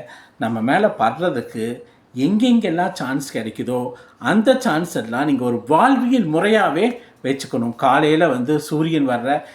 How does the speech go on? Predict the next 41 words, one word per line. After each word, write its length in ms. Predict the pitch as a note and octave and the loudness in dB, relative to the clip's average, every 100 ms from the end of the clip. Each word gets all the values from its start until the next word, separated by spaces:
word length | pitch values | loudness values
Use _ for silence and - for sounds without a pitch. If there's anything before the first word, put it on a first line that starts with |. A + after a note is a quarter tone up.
| - - | -14 -2
ஏழு, 200 | C#3 D#3 | 2 2
எட்டு, 220 | C#3+ D3 | 2 0
ஒன்பது, 300 | C3+ C#3 A#2+ | 0 -2 -4
பத்து 360 | - B2+ - D#3 | -6 -10 -6 -2
மணி 160 | C#3 | 0
வரைக்கும் 440 | B2 C#3 C#3+ F#3 C3+ - - - | 0 -2 -4 -4 -6 -8 -14 -4
உங்களுக்கு 360 | C3+ B2+ - A#2+ | 0 0 -4 -4
எந்தெந்த 480 | C#3 F#3 G#3+ G3+ F3 | -2 0 0 -2 -2
டைம் 240 | B2+ B2 | -2 -2
கிடைக்குமோ, 420 | A#2 A2 - C3 C3+ - - - C#3+ | -6 -8 -8 -6 -6 -8 -18 -6 0
ஒரு 160 | C#3 C3 | 0 2
வண்டியில 380 | C#3+ F#3+ A#3+ A3 | 0 2 2 2
போறதுக்கு 380 | - C#3 C#3+ - | 0 -2 -2 -4
பொதுவா 280 | B2+ C#3 F3 D3 - | -2 2 2 2 -2
பக்கமா 380 | C#3 G#3 G3 E3+ | -2 0 2 2
இருந்தா 200 | C#3 D#3+ | 2 0
நடந்து 380 | C3 D#3+ F3+ | 2 2 0
போனீங்கன்னா 380 | D#3 C#3+ B2+ D#3 | 0 0 0 -2
சூரிய 360 | E3 D#3 D#3+ D#3+ | -2 -4 -2 0
ஒளி 180 | C3+ B2+ | 0 -2
மேல 280 | B2+ C#3 | -2 -2
படும். 360 | C3 A2 A#2+ A#2+ - - - C#3+ | -2 -4 -4 -4 -6 -18 -8 -2
மதியம் 340 | E3 G#3+ G#3+ | 2 4 4
ஒரு 140 | D#3+ C#3+ | 2 2
வாக் 280 | C#3 D#3 - | 2 0 -2
போனீங்கன்னா 340 | C#3 C3 B2 | -2 0 -2
ஒரு 120 | C#3+ | -2
சூரிய 320 | C3+ D3+ D3+ C#3 | -2 -4 -2 -2
ஒளி 160 | C3 | -2
மேல 280 | A#2+ B2+ B2+ | -2 -2 -4
படும். 320 | B2 A2 B2+ B2 - _ | -6 -8 -10 -12 -20 _
ஈவினிங் 420 | D#3+ G#3 A#3 A3 D#3+ | 0 4 6 4 2
வந்து 380 | C3+ C3 C3 F3+ - - - | -2 -2 -2 -2 -6 -18 -2
வண்டியில 360 | D3 F#3+ A3+ G#3+ | 0 2 4 2
போறதுக்கு 400 | F3+ D#3+ C#3 - | 2 0 -2 -4
பொதுவா 240 | C3 D#3 | -2 0
நடந்து 360 | C3 C#3 F3+ F3+ | 0 0 0 0
வந்தீங்கன்னா 440 | C#3+ B2+ B2 D3 | 0 -2 -2 0
ஒரு 140 | D3 A#2+ | 0 2
வாக்குங்கும் 600 | B2+ - - D#3 C#3 A#2+ | 2 0 -6 -10 -8 -6
போது 340 | C3 F#3+ | -4 -4